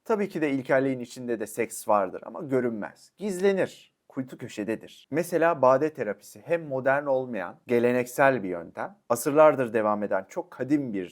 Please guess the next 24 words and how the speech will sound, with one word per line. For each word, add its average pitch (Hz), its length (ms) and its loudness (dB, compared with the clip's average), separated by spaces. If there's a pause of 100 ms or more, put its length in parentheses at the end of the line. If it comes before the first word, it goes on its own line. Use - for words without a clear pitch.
terapi, 82 520 -6
hem 240 220 0
de 220 120 -4
odağına 196 540 2
bireyler 190 340 -2
arası 165 360 -4
sıvı 165 300 -10
transferini 147 560 -6
koyabilmiş. 104 880 -6
Fakat 214 340 -2
modern 160 440 2
badeleme 139 520 2
denmediği 151 460 -2
için - 220 -20
insanın 165 440 -8
aklına 160 340 -8
o 151 60 -8
kadar 151 520 0
yaşanan 135 500 -6
şeyler, 117 500 0
o 117 120 -6
zevk 139 300 -6
sofrası 117 480 -12
gelmiyor. 98 500 -4